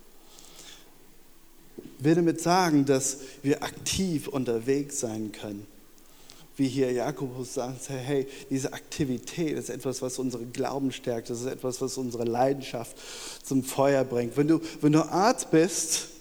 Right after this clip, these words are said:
du musst immer Holz nachlegen in dein Gehirn, oder? Es kann sein, dass du irgendwann was gelernt hast, zwanzig Jahre bist du aus dem Beruf raus und dann willst du dann wieder zurückgehen und sagen,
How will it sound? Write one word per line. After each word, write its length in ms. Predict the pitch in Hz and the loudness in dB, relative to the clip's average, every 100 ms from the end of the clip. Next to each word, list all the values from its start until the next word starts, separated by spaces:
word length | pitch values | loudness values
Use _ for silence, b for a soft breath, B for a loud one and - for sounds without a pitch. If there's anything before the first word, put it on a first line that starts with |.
| - - - | -20 -20 2
du 80 | 180 | 6
musst 380 | 180 180 180 180 | 8 6 4 0
immer 360 | 202 247 247 | 4 4 4
Holz 360 | 202 233 226 - | 8 6 6 4
nachlegen 600 | 160 151 156 147 160 175 | 4 4 6 8 8 8
in 140 | 165 | 6
dein 220 | 165 175 190 | 6 6 6
Gehirn, 420 | 180 202 131 123 | 8 8 6 2
oder? 340 | 131 175 269 - - - B B B B B - - - - - - - - B B - | 2 4 2 0 -10 -16 B B B B B -20 -20 -20 -20 -20 -20 -20 -20 B B 0
Es 220 | 147 - | 2 4
kann 260 | 202 247 | 6 6
sein, 300 | 240 208 214 | 6 6 6
dass 160 | 208 185 | 6 6
du 100 | 185 | 6
irgendwann 440 | 170 214 233 220 | 8 6 6 6
was 180 | 196 196 | 4 6
gelernt 500 | 170 151 202 262 247 | 4 6 6 4 4
hast, 420 | 160 214 - - - B B B - | 4 4 2 -4 -10 B B B -6
zwanzig 640 | - 214 262 262 262 - | 0 4 4 4 0 4
Jahre 480 | 202 208 226 220 196 | 4 4 2 4 4
bist 300 | 165 202 214 | 6 4 2
du 40 | |
aus 300 | 226 185 190 | 2 2 2
dem 160 | 175 156 | 2 4
Beruf 480 | 175 208 254 233 208 | 4 4 2 0 4
raus 640 | 208 156 202 285 - - - B B B B 185 | 6 8 8 4 0 -6 -10 B B B B 2
und 280 | 175 180 165 | 4 6 6
dann 320 | 202 277 240 | 6 6 6
willst 240 | 240 233 | 4 2
du 60 | 226 | 2
dann 200 | 214 202 | 2 2
wieder 300 | 208 196 185 | 4 4 4
zurückgehen 760 | - 180 240 - - 151 170 | 2 6 6 6 6 8 8
und 220 | 175 185 170 | 4 2 4
sagen, 520 | 170 170 175 175 | 6 6 6 4